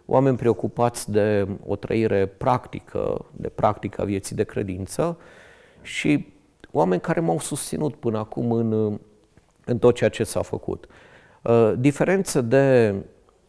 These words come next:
uh, de doctrină sau de dogmă, nu aș putea spune că am identificat, uh, ceva extrem de,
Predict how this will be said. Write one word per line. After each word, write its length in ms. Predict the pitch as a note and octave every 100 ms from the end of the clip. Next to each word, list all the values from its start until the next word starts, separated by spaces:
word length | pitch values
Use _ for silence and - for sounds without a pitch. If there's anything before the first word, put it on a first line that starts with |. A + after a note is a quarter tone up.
| -
uh, 260 | G#2+ G2+ G2
de 180 | G2 A#2+
doctrină 880 | B2 - - E3+ C#3 F#2+ F2 G2 A2
sau 260 | - C#3
de 120 | A2+
dogmă, 800 | F#2+ F#2 A2+ A2+ A2 G#2 G#2 G2+ - _ _ _ _ _ _ _ _ _ _ _ - - _ _ _ - - - -
nu 300 | - C3 G3+
aș 120 | F#3 -
putea 340 | C3 A2+ C#3
spune 300 | B2 - B2+
că 140 | A#2
am 100 | A2+
identificat, 1040 | A2+ F#2+ G2 G2 G2+ G2 - A#2 A2+ - -
uh, 280 | G2+ F#2 F2+ G2 - -
ceva 460 | - - G2 G#2 G#2+
extrem 720 | F#2+ - - - A2+ G#2+ F#2
de, 460 | F2+ F#2+ F#2 F#2